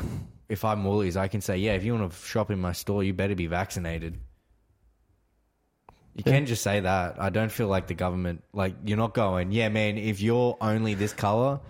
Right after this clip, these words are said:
Speaker 1: you can come into this store."
Speaker 2: <laughs> Like the Bronx
Speaker 1: I
Speaker 2: in
Speaker 1: don't know,
Speaker 2: America.
Speaker 1: yeah, I don't know if the, it's like, it wouldn't be considered, would it be considered discrimination? 'Cause someone doesn't, what if someone,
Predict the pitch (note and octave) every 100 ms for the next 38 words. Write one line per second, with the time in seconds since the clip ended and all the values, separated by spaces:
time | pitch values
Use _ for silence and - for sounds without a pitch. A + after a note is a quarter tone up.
0 | - - G#2+ - G#2 F2 - - - F#2+
1 | F#2 F2 F2 - G2+ A2 G#2 C#3+ - -
2 | - - - A2+ - G2 G#2 C3 - A2+
3 | - A2+ C3+ C3+ C#3 B2 G2 A2+ C3 C#3+
4 | C#3 C3 B2+ - A#2+ G#2+ - G2+ F2 E2
5 | - G2+ F#2+ G#2+ F#2+ F#2+ F#2 E2 G2 F2+
6 | E2+ - _ _ _ - G2 C#3+ F#3 F#3
7 | E3 - D3+ D#3 A2+ A2 - B2 A2 G2+
8 | B2+ - F3 E3 _ _ _ _ _ -
9 | G#2+ - A#2 A2 G#2+ G#2+ - - - G3+
10 | A#3+ - A#3 A3+ G#3+ E3+